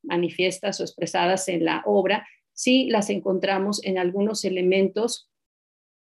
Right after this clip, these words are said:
como estos entornos lúdicos, estos entornos ricos, estos entornos de comunicación y espacios de expresión para trabajar, pues, todo el proceso de las narrativas, ¿no? Entonces,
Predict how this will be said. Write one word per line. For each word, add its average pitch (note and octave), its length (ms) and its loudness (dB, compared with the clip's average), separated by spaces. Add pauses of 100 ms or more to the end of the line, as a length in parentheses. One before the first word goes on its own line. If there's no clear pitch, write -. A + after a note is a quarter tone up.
como G#3+ 500 2
estos G#3+ 320 -4
entornos G3+ 500 2
lúdicos, G#3 640 0
estos F#3+ 320 -4
entornos F#3 540 -2
ricos, G3+ 420 -4
estos A3 260 -4
entornos F#3+ 480 0
de E3+ 100 -2
comunicación F3+ 920 -2 (260)
y G3 120 2
espacios G3+ 760 0 (300)
de F#3+ 160 4
expresión G3+ 1000 0 (240)
para G#3+ 520 4
trabajar, F#3 720 -2 (160)
pues, - 180 -10
todo C#4+ 160 2
el C#4+ 100 0
proceso G3 460 -4
de F#3+ 100 0
las E3 160 -4
narrativas, D#3+ 640 -6
¿no? A3 220 -4
Entonces, G#3+ 560 -2